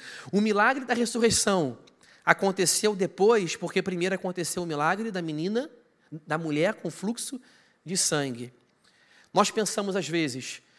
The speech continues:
"Deus não,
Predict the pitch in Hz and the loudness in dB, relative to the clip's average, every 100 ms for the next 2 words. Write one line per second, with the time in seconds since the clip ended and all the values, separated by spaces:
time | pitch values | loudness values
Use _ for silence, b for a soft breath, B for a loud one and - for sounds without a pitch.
0 | b b 120 120 214 277 320 - - - | b b 0 6 8 6 2 -4 -6 -12
1 | _ _ b b b b b _ 202 226 | _ _ b b b b b _ 4 6
2 | - | 6